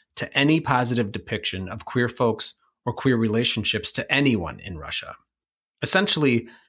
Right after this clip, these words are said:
it will become illegal to promote or praise homosexuality or non-traditional sexual relationships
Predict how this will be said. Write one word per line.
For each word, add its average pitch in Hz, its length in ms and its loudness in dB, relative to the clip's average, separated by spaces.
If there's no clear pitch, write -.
it 143 120 0
will 156 100 2
become 151 320 2
illegal 147 420 4
to 151 160 -2
promote 113 400 2
or - 100 -4
praise 107 380 0
homosexuality 92 960 0
or 110 100 0
non-traditional 104 760 0
sexual 92 440 0
relationships 92 840 -4